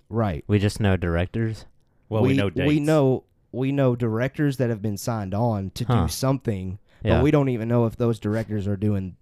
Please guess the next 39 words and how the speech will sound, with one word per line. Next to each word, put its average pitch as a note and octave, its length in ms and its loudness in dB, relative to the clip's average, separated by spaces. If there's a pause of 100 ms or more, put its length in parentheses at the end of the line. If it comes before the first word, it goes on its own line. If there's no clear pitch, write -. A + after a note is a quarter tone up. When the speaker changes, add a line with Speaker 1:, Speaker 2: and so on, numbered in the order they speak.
Speaker 1:
those G2+ 280 -2
Speaker 3:
A F2 40 -12
Speaker 1:
dates. A2 200 2
Speaker 3:
movie G2+ 460 -2
or, D#2 580 -4 (540)
Speaker 2:
<laughs> - 220 -20
Speaker 3:
or D2 120 -16
anything. D#2 600 -16
So G2 80 -10
Speaker 2:
Interesting. F#2+ 520 -6 (220)
Speaker 1:
So, B2+ 540 4
in B2+ 160 0
my C#3+ 80 4
Speaker 3:
<laughs> E3 60 6
Well, - 100 6
Speaker 1:
mind C3+ 160 6
Speaker 3:
we C3 60 4
know C#3+ 100 4
Taika G2 640 -4 (280)
has, E2 380 -10
uh, D2 380 -10
Speaker 1:
Right. F#2+ 340 -4
Speaker 3:
has G2 160 -12
doing F#2+ 280 -2
a, D#2 120 -10
a E2+ 140 -12
film E2+ 340 -10
for D#2+ 160 -14
sure. D#2+ 260 -10
Speaker 1:
Yeah, G#2 200 -2
he's A2+ 180 -4
writing F#2 280 -4
it. - 120 -10
All E3 160 2
the G3 60 2
ones D3+ 240 2
that C3 80 0
I B2+ 80 2
just A2+ 260 -8